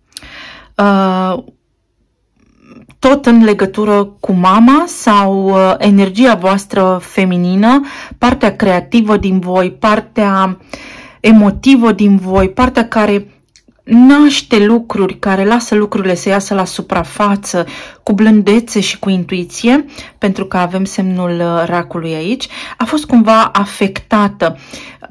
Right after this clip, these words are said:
V-ați inhibat o anume trăire sau mai multe trăiri, um, sau poate nu neapărat în copilărie, ci în casa, în căminul vostru actual.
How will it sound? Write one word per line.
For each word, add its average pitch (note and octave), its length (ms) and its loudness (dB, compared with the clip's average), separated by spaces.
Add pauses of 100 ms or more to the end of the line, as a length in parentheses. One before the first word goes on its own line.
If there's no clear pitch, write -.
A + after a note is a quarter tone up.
(220)
V-ați A#3+ 500 -2
inhibat A#3+ 880 4
o G#3 40 0
anume G3 340 0
trăire F3 460 -6
sau F3+ 220 -6
mai D#3+ 120 -4
multe G3 300 -4
trăiri, E3 400 -8 (400)
um, F#3 580 -6 (1040)
sau C4+ 140 -4
poate C#4 200 -2
nu B3 120 6
neapărat G3+ 480 0
în F#3+ 100 -4
copilărie, F3+ 600 -4
ci F#3+ 200 -10
în F3+ 320 -6 (140)
casa, F#3 720 -2 (280)
în G3+ 120 0
căminul G3+ 720 0
vostru F#3+ 640 -6
actual. D#3+ 680 -8